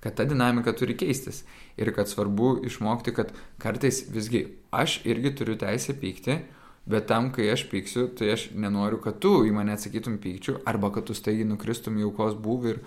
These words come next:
„Oi, kaip aš čia tave užgavau, nes pagaliau pasakiau kažką tai tau nemalonaus.“ Ir va čia yra sunku. Sunku būti tuo atlaidesniuoju ir sunku dalyvauti šitam žaidime,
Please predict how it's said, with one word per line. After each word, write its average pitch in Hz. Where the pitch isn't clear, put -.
„Oi, 139
kaip 135
aš 120
čia 117
tave 107
užgavau, 104
nes 117
pagaliau 104
pasakiau 113
kažką 113
tai 107
tau 107
nemalonaus.“ 107
Ir 101
va 104
čia 143
yra 107
sunku. 107
Sunku 104
būti 123
tuo 123
atlaidesniuoju 113
ir 104
sunku 196
dalyvauti 117
šitam 107
žaidime, 104